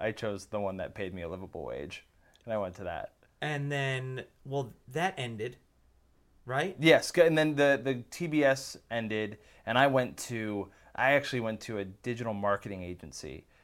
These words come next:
Speaker 1: and became,
Speaker 2: Eee.
Speaker 1: yeah, right?
Speaker 2: Is there a lot of out of,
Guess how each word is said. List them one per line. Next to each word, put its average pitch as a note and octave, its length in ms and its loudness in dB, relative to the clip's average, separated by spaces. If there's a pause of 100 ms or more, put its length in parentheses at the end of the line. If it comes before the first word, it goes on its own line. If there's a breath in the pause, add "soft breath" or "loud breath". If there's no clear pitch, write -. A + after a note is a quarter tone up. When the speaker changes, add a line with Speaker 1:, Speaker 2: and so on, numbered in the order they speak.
(140 soft breath)
Speaker 1:
and F#2 340 -10
became, G#2 460 -2
Speaker 2:
Eee. F#2+ 380 -8
Speaker 1:
yeah, C3+ 340 10
right? A#2+ 340 8
Speaker 2:
Is F#3 80 6
there G#3 80 8
a G3 40 6
lot G#3 120 8
of - 60 2
out D#3+ 120 6
of, E3+ 80 4